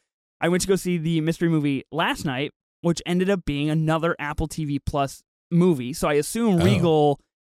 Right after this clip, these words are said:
Speaker 1: and Apple are, are just do-, dishing out the checks to each other or something in this
Speaker 2: Yeah, they're in
Speaker 1: situation.
Speaker 2: bed together.
Speaker 1: Um, absolutely. So it ended up being Spirited, which again, I, I hate to say it, but it just absolutely didn't work for me on nearly any level. Um, so that was big,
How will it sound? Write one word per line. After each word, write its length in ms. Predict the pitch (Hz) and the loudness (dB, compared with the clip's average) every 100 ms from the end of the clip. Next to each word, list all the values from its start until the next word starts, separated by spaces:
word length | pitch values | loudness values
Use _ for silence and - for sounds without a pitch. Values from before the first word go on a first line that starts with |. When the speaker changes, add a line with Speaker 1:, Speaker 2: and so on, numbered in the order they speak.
| - | -6
Speaker 1:
and 120 | 165 | -4
Apple 400 | 147 165 160 147 | -2 -2 -2 0
are, 320 | 147 143 139 - | 2 0 0 -2
are 160 | 143 | -2
just 420 | 143 147 135 - - _ _ - | -2 -4 -4 -8 -14 _ _ 0
do-, 200 | 170 147 | 0 2
dishing 300 | 175 175 180 | 0 0 -2
out 80 | |
the 60 | 147 | -4
checks 280 | - 196 - | -4 -4 -4
to 60 | 190 | -6
each 160 | 190 | -2
other 200 | 202 202 | 0 0
or 40 | 175 | 0
something 300 | 190 185 165 | -2 -2 0
in 100 | 175 | 0
this 160 | 180 | 0
Speaker 2:
Yeah, 120 | 80 95 | 2 2
they're 240 | 101 170 | 2 2
in 80 | 208 | 2
Speaker 1:
situation. 140 | 110 107 | 2 0
Speaker 2:
bed 80 | 98 | 0
together. 460 | 80 76 76 73 | -4 -4 -6 -6
Speaker 1:
Um, 440 | - 175 170 160 156 | -2 2 2 2 0
absolutely. 580 | 175 180 185 180 160 139 | -6 -6 -2 0 2 0
So 140 | 160 | 0
it 60 | 175 | -2
ended 240 | 185 208 | 0 -2
up 60 | 202 | 0
being 160 | 190 170 | 0 -2
Spirited, 460 | - 196 175 156 | -2 0 2 2
which 180 | 143 156 | 0 -2
again, 340 | 165 196 175 | -2 0 0
I, 140 | 139 143 | -2 -4
I 80 | 160 | -4
hate 220 | 170 190 | -2 -2
to 80 | 180 | -4
say 240 | 151 190 151 | -4 0 0
it, 60 | |
but 120 | 127 | 0
it 60 | 147 | -4
just 200 | 147 - - | -6 -8 -6
absolutely 580 | 165 160 - 151 151 139 | -2 -2 -2 -4 -2 -2
didn't 200 | 147 139 | -2 -4
work 160 | 139 | -4
for 80 | - | -4
me 100 | 143 | -4
on 120 | 139 | -4
nearly 320 | 151 160 151 107 | -4 -4 -4 -2
any 160 | 147 | -2
level. 420 | 139 143 131 127 - _ - | 0 -2 -2 -6 -8 _ -6
Um, 460 | 156 151 139 131 120 _ - | -2 2 0 -2 -8 _ -4
so 120 | 196 | -2
that 100 | 202 | 0
was 140 | 240 - 151 | -2 -6 -6
big, 420 | 196 214 220 175 | 0 2 2 -2